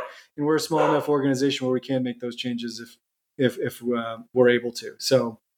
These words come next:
just keep that in mind. If, if folks have anything or they'd like to join and you have questions about even how it works,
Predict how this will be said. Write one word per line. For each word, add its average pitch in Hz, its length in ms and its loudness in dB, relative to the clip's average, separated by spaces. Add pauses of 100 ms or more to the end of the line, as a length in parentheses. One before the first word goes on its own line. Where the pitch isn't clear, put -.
(140)
just 143 140 -2
keep 180 160 4
that 165 120 4
in 151 80 0
mind. 147 280 4
If, 117 120 -10
if 135 140 -12
folks 143 240 0
have 143 180 2
anything 143 380 2
or 127 80 0
they'd 127 160 -6
like 127 160 -6
to 127 80 -18
join 127 260 -2
and 143 120 -6 (360)
you 131 120 0
have 127 120 -2
questions 151 400 0
about 147 220 4
even 135 220 0
how 135 180 2
it 123 60 -2
works, 165 440 -4